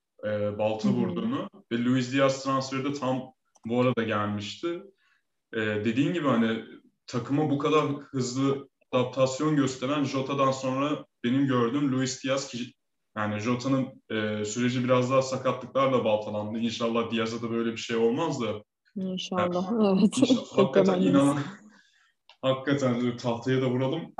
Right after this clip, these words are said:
Speaker 1: E,
Speaker 2: <laughs>
Speaker 1: yani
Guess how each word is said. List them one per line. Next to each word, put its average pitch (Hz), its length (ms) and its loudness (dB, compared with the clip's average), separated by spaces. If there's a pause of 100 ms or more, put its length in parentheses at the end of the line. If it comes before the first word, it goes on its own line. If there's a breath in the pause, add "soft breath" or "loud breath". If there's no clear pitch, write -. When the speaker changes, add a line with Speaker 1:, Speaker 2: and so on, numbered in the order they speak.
(800)
Speaker 1:
E, - 80 -4
Speaker 2:
<laughs> 311 1080 4
Speaker 1:
yani 151 360 0